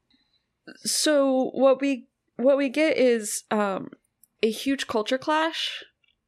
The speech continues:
and also, um, sort of fear of insurrection. So a few things start happening there where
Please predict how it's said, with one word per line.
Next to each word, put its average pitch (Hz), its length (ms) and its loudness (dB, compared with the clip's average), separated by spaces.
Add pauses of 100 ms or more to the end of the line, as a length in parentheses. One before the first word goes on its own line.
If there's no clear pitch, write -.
(260)
and 233 180 -2 (120)
also, 247 760 2 (180)
um, 196 540 -2 (840)
sort 247 200 -2
of 254 120 0
fear 240 500 -2
of 208 180 -4 (460)
insurrection. - 1080 -4 (560)
So 214 440 0
a 233 100 0
few 269 340 -4
things 262 340 -4
start 214 300 -2
happening 202 600 -6
there 185 360 -2
where 190 460 0